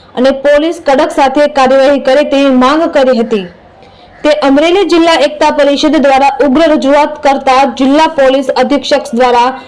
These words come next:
કડકમાં કડક પગલાં આરોપી સિદ્ધરાજ ઉર્ફે ધર્મેદવાળાને હનુમાન પરાશેરીના તમામ વિસ્તારમાં સરા જાહેરમાં વેપારી તથા રહીશોની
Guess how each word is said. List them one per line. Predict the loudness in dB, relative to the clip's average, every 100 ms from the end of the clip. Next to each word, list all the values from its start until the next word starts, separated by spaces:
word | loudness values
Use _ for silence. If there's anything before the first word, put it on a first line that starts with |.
| -20 -20 -20 -2
કડકમાં | 0 2 2 0
કડક | 2 0 0 -2
પગલાં | 0 2 0
આરોપી | 0 0 0 0 -2
સિદ્ધરાજ | 0 -2 2 2 2 0 -8 -16 -20 -20 _ -4
ઉર્ફે | -2 0 0 0
ધર્મેદવાળાને | 0 0 2 2 0 0 0
હનુમાન | -2 0 0 2 0
પરાશેરીના | 0 2 2 2 0 2 2 2 0
તમામ | 0 0 2 2 0
વિસ્તારમાં | 0 0 0 2 0 0 -4 -12 -20 -20 -20 -20 -20 -8
સરા | -2 0 2 0
જાહેરમાં | 0 0 2 0 0
વેપારી | 0 0 0 0
તથા | -2 -2 0 2
રહીશોની | 2 0 2 2 2